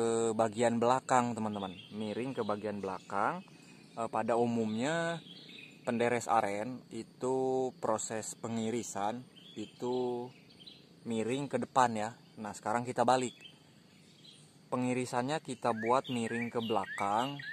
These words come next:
Kenapa? Karena kebanyakannya untuk getah merah itu adanya di bagian belakang sini, teman-teman.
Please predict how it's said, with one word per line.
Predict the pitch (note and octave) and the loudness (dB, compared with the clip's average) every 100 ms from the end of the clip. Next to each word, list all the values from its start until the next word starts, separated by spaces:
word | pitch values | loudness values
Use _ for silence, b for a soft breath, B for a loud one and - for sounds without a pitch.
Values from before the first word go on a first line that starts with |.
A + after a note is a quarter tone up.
| - | -10
Kenapa? | A#2+ A2+ G2+ - G#2+ G#2+ C#3+ - - - - - - | -2 0 0 0 0 2 0 -4 -16 -12 -12 -12 0
Karena | A#2 A#2 C3 D#3 F3 F3+ - - - - - - - - - - - - - - G#5 - - - - - - - | 2 4 4 4 2 0 -8 -14 -12 -14 -14 -16 -16 -14 -12 -14 -16 -16 -16 -12 -12 -12 -16 -16 -16 -12 -6 0
kebanyakannya | C#3 C#3 C3+ B2+ B2 A2+ D3 | 6 6 6 4 4 4 2
untuk | D3 B2+ B2 A#2 | 2 0 -2 -6
getah | A#2+ A#2 B2+ B2+ B2+ | -6 -4 0 0 0
merah | B2+ B2 A#2+ | 2 2 0
itu | A2 - C#3+ D3 A#2+ | -4 -2 0 4 2
adanya | A#2 A#2 C3+ | 2 0 -2
di | B2 B2 | -4 -4
bagian | A2+ A2 G#2 A2+ A#2 | -2 -2 0 0 0
belakang | A2 G#2+ - A2+ A2+ | 0 0 0 -4 -2
sini, | B2+ B2 A#2+ | -2 0 0
teman-teman. | A2 G#2 G2 F#2+ | -2 -2 -2 -6